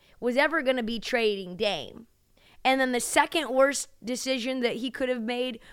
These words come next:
was to trade that third pick once they got the third pick, and it ended up being Scoot Henderson. Both of those were fireable offenses. Joe Cronin had to do what he was hired to do, protect the team's best interest, try to build somewhat of a two-timeline approach,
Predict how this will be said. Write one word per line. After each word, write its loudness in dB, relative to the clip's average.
was 4
to -6
trade 2
that 4
third -4
pick -4
once -2
they -2
got -2
the -18
third -6
pick, -4
and -6
it -8
ended -10
up -10
being -10
Scoot -6
Henderson. -8
Both 4
of 2
those 0
were -4
fireable 2
offenses. -10
Joe 0
Cronin 0
had 0
to -4
do 2
what -2
he -6
was -6
hired 2
to -8
do, -8
protect -6
the -10
team's -8
best -6
interest, -6
try 0
to -4
build -2
somewhat 2
of 0
a -4
two-timeline -2
approach, -2